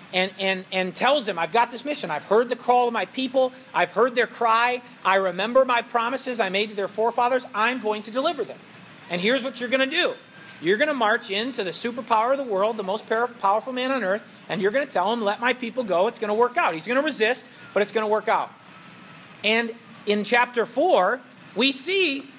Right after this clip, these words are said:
things going according to plan, even smoothly. Moses and Aaron have gotta feel like, "Man, this is the way it's supposed to work." The elders of Israel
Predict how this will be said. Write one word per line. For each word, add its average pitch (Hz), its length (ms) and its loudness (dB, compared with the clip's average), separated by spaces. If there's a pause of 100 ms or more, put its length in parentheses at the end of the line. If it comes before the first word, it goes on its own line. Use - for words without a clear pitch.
(120)
things 254 300 0
going 240 360 2
according 226 500 2
to 302 40 -6
plan, 320 320 0
even 285 320 -2
smoothly. 269 640 2 (420)
Moses 277 440 2
and 269 100 2
Aaron 311 280 4
have 220 120 -6
gotta 269 220 4
feel 277 240 0
like, 247 260 2
"Man, 302 220 -2
this 339 160 -6
is 247 100 -8
the 240 100 6
way 262 220 4
it's 294 140 -6
supposed 254 320 0
to 285 80 -2
work." 330 320 2 (400)
The 240 160 -2
elders 302 400 2
of 285 80 -4
Israel 262 400 4